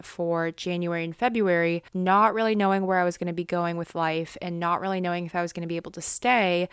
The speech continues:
because my student visa was going to be expiring in February or at the end of February. Not to mention, I had also just gotten my heart broken <laughs> by a boy about this time last year.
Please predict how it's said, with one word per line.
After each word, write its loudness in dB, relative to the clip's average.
because 0
my -2
student -4
visa -4
was -4
going -6
to -18
be -4
expiring -4
in -8
February 0
or 0
at -4
the -4
end -4
of -10
February. -8
Not 2
to 2
mention, 6
I 8
had 2
also 2
just 0
gotten 4
my 2
heart 2
broken 6
<laughs> -
by 8
a 8
boy 4
about 4
this 0
time 0
last -2
year. 0